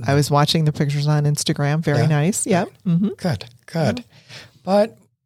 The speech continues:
Speaker 2: it has been a hot minute since we've done this.
Speaker 1: Yeah, we've had some life stuff going on.
Speaker 2: A
Speaker 1: Yeah.
Speaker 2: little bit here and there.
Speaker 1: Mm-hmm.
Speaker 2: And, uh, but we're still drinking Hop City
Speaker 1: And we
Speaker 2: beverages
Speaker 1: are,
Speaker 2: in the
Speaker 1: yes.
Speaker 2: meantime. And speaking of which,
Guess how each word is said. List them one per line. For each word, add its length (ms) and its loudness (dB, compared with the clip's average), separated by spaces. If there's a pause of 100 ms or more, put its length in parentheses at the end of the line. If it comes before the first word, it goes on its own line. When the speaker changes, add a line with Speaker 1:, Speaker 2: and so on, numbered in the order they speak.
(160)
Speaker 2:
it 160 0
has 220 0
been 180 -4
a 60 -4
hot 220 -4
minute 320 -2
since 260 -2
we've 200 -2
done 220 -2
this. 340 -8 (180)
Speaker 1:
Yeah, 140 4
we've 180 2
had 200 0
some 160 0
life 340 2
stuff 420 0
going 320 2
on. 220 -2
Speaker 2:
A 120 -4 (140)
Speaker 1:
Yeah. 220 2
Speaker 2:
little 180 0
bit 280 -4
here 260 0
and 120 0
there. 180 2
Speaker 1:
Mm-hmm. 760 -6
Speaker 2:
And, 380 -2
uh, 320 0
but 220 -2
we're 80 0
still 220 -2
drinking 320 -2
Hop 280 0
City 380 -4 (340)
Speaker 1:
And 320 2
we 120 4
Speaker 2:
beverages 80 4
Speaker 1:
are, 180 2
Speaker 2:
in 60 2
the 60 2
Speaker 1:
yes. 80 0 (180)
Speaker 2:
meantime. 340 -2 (100)
And 300 -2
speaking 460 -2
of 160 -6
which, 480 -14